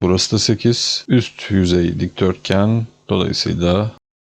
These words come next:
doksan derece, altı, sekiz, on üçgeni, E D on, N M on iki, K L de on iki,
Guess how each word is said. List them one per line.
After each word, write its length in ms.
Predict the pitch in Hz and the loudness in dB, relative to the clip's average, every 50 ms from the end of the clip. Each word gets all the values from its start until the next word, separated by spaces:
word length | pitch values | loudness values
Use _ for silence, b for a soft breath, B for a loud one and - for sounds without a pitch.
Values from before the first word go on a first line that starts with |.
| _ _ _ _ - | _ _ _ _ -4
doksan 380 | 92 - - - 110 113 113 | -4 -2 -2 0 0 2 2
derece, 360 | 107 104 104 104 101 107 120 - | 4 4 2 2 2 0 0 2
altı, 360 | - 110 107 104 - - 104 | 2 2 2 2 0 -2 -4
sekiz, 360 | - 101 95 - 95 87 78 | -2 -2 -2 -2 -4 -4 -2
on 140 | 67 101 107 | 0 2 2
üçgeni, 540 | 104 98 - - - 98 95 101 107 113 - - - - | 2 0 -2 -2 -2 0 2 2 2 0 -2 -6 -6 -2
E 260 | 101 98 98 92 87 | 0 2 2 2 2
D 280 | 87 92 92 98 110 117 113 - | 2 2 2 2 0 -2 -4 -6
on, 380 | - - 95 92 90 98 110 117 - - | -4 -2 0 0 2 0 0 -2 -4 -2
N 280 | 113 110 120 127 131 139 | 0 4 4 6 6 6
M 180 | 143 151 147 151 | 6 6 6 6
on 160 | 160 147 120 | 4 4 2
iki, 440 | 95 85 - - 123 139 160 190 - | 2 0 0 2 2 2 2 0 -2
K 340 | - - 139 131 135 131 123 | -2 2 2 4 4 4 4
L 220 | 120 98 90 85 | 4 4 4 2
de 200 | 92 101 127 147 | 2 2 2 2
on 180 | - - 101 90 | 0 0 0 0
iki, 440 | 90 87 - - 104 110 127 147 | 0 -2 -2 0 0 2 2 2